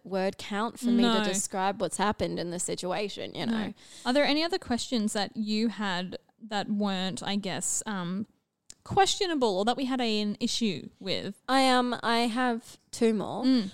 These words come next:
Speaker 1: I have, "Would you move c-, uh, cities for love?"
Speaker 2: Yep.
Speaker 1: And I thought about it and I said, "Truthfully, no." If,
Speaker 2: Really?
Speaker 1: if it was a city that I already liked and was thinking of moving to, then, you know, sure, I'd
Speaker 2: Mm.
Speaker 1: think about it.
Speaker 2: Yep.
Speaker 1: But if I was in love with a man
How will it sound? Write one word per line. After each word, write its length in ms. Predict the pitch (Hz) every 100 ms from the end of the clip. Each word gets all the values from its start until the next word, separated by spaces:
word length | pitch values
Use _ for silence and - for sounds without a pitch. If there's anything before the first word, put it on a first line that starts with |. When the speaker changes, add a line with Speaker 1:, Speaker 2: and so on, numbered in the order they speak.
| -
Speaker 1:
I 120 | 208
have, 300 | 208 214 196
"Would 200 | 196 247
you 180 | 254 262
move 280 | 262 240 226
c-, 380 | - - - 220
uh, 140 | 202 202
cities 480 | - 233 226 220 -
for 120 | 202
love?" 500 | 196 214 349 - - -
Speaker 2:
Yep. 140 | 247 247 -
Speaker 1:
And 100 | 262
I 40 |
thought 180 | - 302
about 200 | 202 208
it 100 | -
and 100 | 214
I 100 | 202
said, 300 | 208 - 196
"Truthfully, 840 | - - 214 220 - - 220 214 214
no." 520 | - 180 185 170 67 - - - - - - 254
If, 200 | 220 339
Speaker 2:
Really? 440 | 311 240 196 202
Speaker 1:
if 120 | 233
it 120 | 240
was 160 | 233 220
a 60 | 226
city 360 | - 240 247
that 180 | 226 214
I 240 | 202 190 -
already 440 | 202 196 196 185 185
liked 500 | 190 196 277 - -
and 160 | 208
was 160 | 214 -
thinking 360 | 208 208 214
of 80 | 214
moving 400 | 202 190 190 208 220
to, 260 | 233 240
then, 500 | 254 220 214 214 208 -
you 140 | 214 202
know, 220 | 185 226
sure, 420 | - 302 277 - _ - 262
I'd 120 | 302
Speaker 2:
Mm. 40 |
Speaker 1:
think 180 | 262 202
about 260 | 202 196 -
it. 80 | 240
Speaker 2:
Yep. 160 | 233 - - -
Speaker 1:
But 100 | -
if 140 | 294 -
I 120 | 370
was 120 | 349
in 200 | 320 285
love 180 | 240 240
with 100 | 247
a 60 | 226
man 720 | 214 208 220 208 202 202